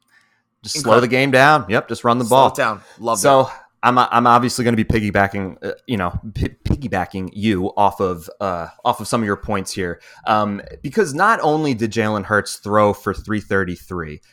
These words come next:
Speaker 1: he did it going twenty, completing twenty-six of thirty-one passes.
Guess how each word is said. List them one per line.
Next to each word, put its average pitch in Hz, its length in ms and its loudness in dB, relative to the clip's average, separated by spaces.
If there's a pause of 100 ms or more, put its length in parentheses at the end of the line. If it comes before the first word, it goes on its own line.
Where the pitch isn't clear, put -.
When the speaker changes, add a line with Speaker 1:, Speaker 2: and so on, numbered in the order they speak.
(240)
Speaker 1:
he 147 180 -10
did 196 280 2
it 147 240 0
going 120 720 -2
twenty, 175 300 0
completing 165 500 -2
twenty-six 147 760 -4
of 113 120 -8
thirty-one 104 580 -2
passes. 80 640 -14